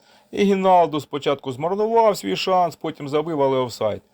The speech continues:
Якщо резюмувати, то Карпати зіграли з Шахтарем в футбол,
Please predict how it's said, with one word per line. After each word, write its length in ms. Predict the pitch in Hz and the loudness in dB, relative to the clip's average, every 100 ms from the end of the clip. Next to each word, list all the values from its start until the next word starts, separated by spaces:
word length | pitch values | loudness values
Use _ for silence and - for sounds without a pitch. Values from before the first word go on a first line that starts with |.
| _ _ _ | _ _ _
Якщо 560 | - 135 214 190 110 131 | -8 0 4 4 4 2
резюмувати, 760 | 160 180 196 202 208 190 - | 0 -2 0 2 4 2 0
то 140 | 120 156 | -6 -2
Карпати 520 | 175 175 220 185 170 | 0 0 2 0 -2
зіграли 460 | 143 151 185 170 151 | -2 2 2 2 0
з 40 | |
Шахтарем 460 | 151 135 160 165 120 | -4 -4 -4 -2 -4
в 40 | |
футбол, 800 | - - 143 127 170 190 110 | -8 -8 -8 -4 2 2 2